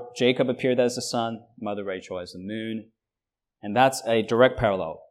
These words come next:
with what we have in verse one, almost word for word. So who is the woman? It's all of Israel. It's the, it's all the people of God. And then it says in verse two that she was pregnant, was crying out in birth pains and the agony of giving birth. And, and when you look at the Old Testament,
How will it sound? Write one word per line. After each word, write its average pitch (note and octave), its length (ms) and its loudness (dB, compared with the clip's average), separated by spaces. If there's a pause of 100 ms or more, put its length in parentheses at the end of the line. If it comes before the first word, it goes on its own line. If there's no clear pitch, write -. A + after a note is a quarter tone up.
(440)
with G#2 180 -8
what G2+ 120 0
we G2+ 100 -4
have G2 140 -2
in F#2+ 120 -12
verse F2+ 220 -8
one, E2 220 -12
almost A2 280 -4
word G#2+ 200 0
for F2+ 120 -6
word. E2 220 -10 (200)
So G2+ 200 -6
who B2+ 180 -2
is C3+ 140 -2
the A#2+ 100 -2
woman? F2+ 380 -8 (1000)
It's - 120 -14
all A2 180 -8
of G2+ 100 -8
Israel. E2 320 -14 (840)
It's - 140 -16
the, - 200 -6
it's A#2 160 -4
all C3+ 180 6
the B2+ 80 2
people G2 340 -8
of E2 140 -14
God. - 160 -18 (1300)
And C3+ 140 2
then F3 120 8
it E3+ 80 6
says C#3+ 200 6
in B2+ 100 0
verse A#2+ 280 2
two C3+ 200 2
that A2 240 2
she - 140 -4
was A2+ 120 -2
pregnant, B2 640 0 (320)
was G2 140 -10
crying A#2 360 0
out A2+ 140 0
in G2 100 -2
birth A2 280 0
pains G#2+ 280 -6
and F#2+ 120 -6
the G2 100 -6
agony G#2+ 280 -2
of F#2+ 100 -8
giving G2 240 -4
birth. G2+ 260 0 (480)
And, A2 200 -6
and A2+ 100 0
when A#2 80 0
you A#2+ 80 2
look D#3+ 100 4
at E3 60 2
the B2 80 2
Old D#3+ 180 4
Testament, G#2+ 520 -4